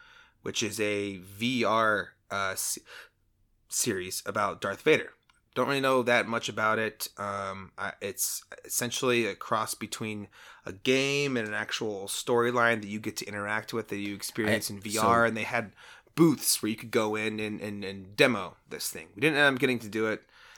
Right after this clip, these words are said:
Speaker 1: The
Speaker 2: I
Speaker 1: line
Speaker 2: wish
Speaker 1: was a
Speaker 2: we
Speaker 1: little
Speaker 2: would've.
Speaker 1: long, but
Speaker 2: Well, I mean, and it kinda makes sense. The line was apparently very long because you go in and I mean, they're not just gonna let you do that for, like, two minutes and leave. You, they want,
Speaker 1: No,
Speaker 2: they
Speaker 1: each
Speaker 2: want you to
Speaker 1: person's in there
Speaker 2: experience it,
Speaker 1: for an
Speaker 2: right? So
Speaker 1: extended
Speaker 2: they're,
Speaker 1: period
Speaker 2: they're in
Speaker 1: of
Speaker 2: there
Speaker 1: time,
Speaker 2: for a little
Speaker 1: right?
Speaker 2: bit of time.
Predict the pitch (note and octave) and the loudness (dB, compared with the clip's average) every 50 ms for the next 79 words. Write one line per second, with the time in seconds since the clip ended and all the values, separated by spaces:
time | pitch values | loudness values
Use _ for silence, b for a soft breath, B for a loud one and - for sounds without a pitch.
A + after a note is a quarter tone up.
0 | B B B - A2+ A#2+ B2+ B2+ B2 A2 A#2 A#2 A2+ A2+ A2+ A2+ A2 A2 A2 G#2+ | B B B 2 6 6 6 6 6 2 2 2 4 4 4 4 4 2 0 0
1 | G#2+ G#2+ G#2+ G#2+ G#2 G2+ G2+ - A2+ G#2+ G#2 G2+ G2 - - _ - C#3+ - - | 0 -2 -2 -4 -6 -8 -6 -2 0 0 0 0 -2 -8 -6 _ 2 4 4 6
2 | C3 C3+ C#3+ C#3+ C3+ A#2+ C#3 D3+ D3 - F3 E3 D3+ C#3+ C3+ - D3+ C3+ C3 - | 6 6 6 6 6 6 4 2 2 2 2 2 2 2 2 2 2 2 0 0
3 | B2 A2+ A2 A2 A2 G#2+ G2+ - - G#2 G2 F2+ F2+ - - F#2 - A2 G2 F#2+ | 0 0 0 2 0 0 -2 -4 -4 -2 -2 -2 -4 -8 -8 -6 -4 -4 -2 0
4 | F#2+ F2+ E2+ - - F2 G2+ G#2+ A2 G2 F#2+ F2+ F2+ F2+ F2 F#2 E2 - F#2+ F2 | 0 -2 -2 -2 -2 0 2 2 2 2 2 0 0 -2 -4 -6 -6 -4 -2 -2
5 | E2+ E2 D#2+ D2+ - - - - - - E2+ D#2+ E2 F2+ F2 F2 F2 F2 E2+ E2+ | -2 -2 -4 -4 -6 -8 -10 -12 -12 -12 -10 -4 -2 -2 -2 -2 -2 -2 -4 -4
6 | - - E2 D#2+ D#2 D2 _ _ _ - E2 E2 D#2+ D#2 D2+ - _ _ - _ | -6 -6 -8 -8 -8 -10 _ _ _ -12 -10 -10 -10 -10 -12 -14 _ _ -16 _
7 | - G2+ G2 G2+ G#2 G2 - F#2+ - - G2 F2+ F2+ F2 E2+ E2 E2 - - E2 | -4 0 0 0 0 0 -2 -4 -4 -2 -2 -2 -2 -4 -6 -8 -10 -10 -12 -8
8 | D#2+ F2+ F2 F2 D#2+ - F2 D#2 C#2+ _ _ - - A2 F#2 F2 F2 E2 D#2+ - | -6 -4 -2 -2 -2 -4 -6 -8 -8 _ _ -8 -4 -2 -2 -2 -2 -2 -4 -6
9 | D#2+ D2+ E2+ F2 D#2+ D#2 D#2+ E2+ E2 - D#2 F2 E2+ E2 E2 E2 - - _ - | -6 -4 -4 -4 -4 -4 -6 -8 -10 -8 -8 -6 -4 -4 -4 -6 -8 -12 _ -4
10 | - B2+ A#2 G2 F#2 - - A2 A2 A2 G#2 G2+ - - - - C#3 A#2+ - - | 0 2 2 2 0 0 4 4 6 6 8 8 8 8 8 6 4 4 4 4
11 | - B2 A2+ G#2 - - A#2+ A2 A2 - - C3 A#2 G#2 F#2+ - - B2 G#2+ G2 | 4 4 4 2 2 2 2 2 2 0 0 0 0 0 0 0 0 2 2 4
12 | G#2 G#2 G2 F#2+ F#2+ F#2 F#2+ E2 D#2+ D#2 D2 D2+ D2+ - - D#2+ D#2+ F2+ | 2 2 2 0 0 -2 -2 -4 -4 -4 -6 -8 -10 -8 -10 -10 -10 -12